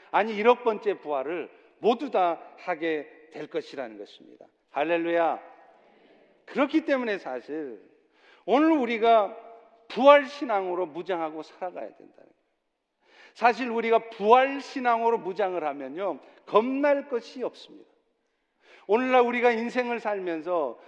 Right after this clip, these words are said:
죽음이 두려워서, 죽는 게 겁나서 우리 인생을 낭비하고, 우리의 시간을 낭비하고, 우리의 물질을 낭비하는 것이 얼마나 많습니까? 그런데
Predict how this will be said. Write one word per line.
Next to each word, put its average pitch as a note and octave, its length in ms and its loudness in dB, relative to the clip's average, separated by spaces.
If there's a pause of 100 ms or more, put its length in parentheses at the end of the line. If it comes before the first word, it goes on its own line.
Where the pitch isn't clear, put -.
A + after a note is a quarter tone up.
죽음이 D#4 560 2
두려워서, B2 720 -6 (280)
죽는 D#4 480 2
게 C#4+ 240 4
겁나서 G#3 920 0
우리 G3 220 -4
인생을 F3+ 600 -6
낭비하고, D#3 800 -6 (200)
우리의 A3+ 260 -4
시간을 A#3 460 -4
낭비하고, E3+ 880 -4 (180)
우리의 C4 240 0
물질을 A#3+ 540 -4
낭비하는 G3+ 500 0
것이 F#3 240 -6
얼마나 E4 600 2
많습니까? F3 680 -12 (600)
그런데 C4+ 340 2